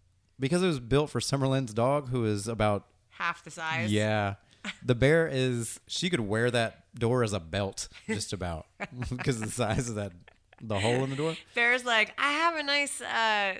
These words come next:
Speaker 2: like, viewing area. I can stick my head out
Speaker 1: It's awesome.
Speaker 2: and
Speaker 1: There's two
Speaker 2: see
Speaker 1: giant
Speaker 2: things."
Speaker 1: picture windows, too, so she'll be able to, like,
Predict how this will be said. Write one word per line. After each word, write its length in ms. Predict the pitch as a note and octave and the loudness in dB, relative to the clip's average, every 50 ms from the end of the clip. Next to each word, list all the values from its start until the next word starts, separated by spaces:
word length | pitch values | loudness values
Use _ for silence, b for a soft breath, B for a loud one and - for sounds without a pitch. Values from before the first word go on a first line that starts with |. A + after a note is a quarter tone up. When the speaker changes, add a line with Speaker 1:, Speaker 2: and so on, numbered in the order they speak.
| - - | -8 -6
Speaker 2:
like, 240 | G3+ G3 F#3+ F#3 F#3+ | -6 -6 -6 -6 -10
viewing 520 | F3 F#3+ G#3 A#3 C4 C#4 B3+ A3 G3 E3+ | -10 -8 -8 -8 -6 -6 -6 -6 -6 -6
area. 380 | E3 E3 E3 E3+ E3+ E3+ F3+ F3+ | -6 -4 -4 -4 -2 -2 -4 -4
I 60 | F3+ | -6
can 140 | F3+ G3 F3+ | -8 -10 -10
stick 220 | - - B3+ A3+ | -10 -10 -10 -8
my 140 | A3+ G#3+ F#3+ | -6 -6 -6
head 260 | F3 E3+ G3 A3+ A#3+ | -4 -2 -2 -2 0
out 300 | G#3+ F3 D#3+ D#3 D#3 D#3 | 0 0 0 0 0 0
Speaker 1:
It's 160 | C#3+ D#3 - | -2 -2 0
awesome. 320 | G#2+ A2 A2+ G#2+ - F2+ E2+ | 2 2 2 0 -2 -6 -2
Speaker 2:
and 80 | E2 | 4
Speaker 1:
There's 220 | B2 C#3 C#3 - - | 4 4 6 6 2
two 100 | E3+ E3+ | 2 0
Speaker 2:
see 40 | E3+ | 0
Speaker 1:
giant 360 | C3+ A#2+ B2 B2+ B2+ C3 A#2 | 0 2 2 2 2 0 0
Speaker 2:
things." 40 | - | -2
Speaker 1:
picture 260 | C3+ C3 - - A2 | -2 -2 -2 -4 -4
windows, 480 | F#2+ G2 G2+ G#2 A2 G#2+ G#2+ G#2 - - | -2 -2 -2 0 0 0 0 0 -2 -2
too, 180 | - A2 A2 | -2 -2 -2
so 180 | G#2 - A2 G2 | -2 -2 -4 -4
she'll 160 | - - A2 F#2+ | -2 -2 -2 0
be 100 | G2+ G#2 | 0 0
able 160 | G2+ F#2+ G2+ | 0 0 0
to, 60 | F#2+ | 0
like, 280 | F#2 F#2 F2 E2 - | 0 0 -2 -4 -6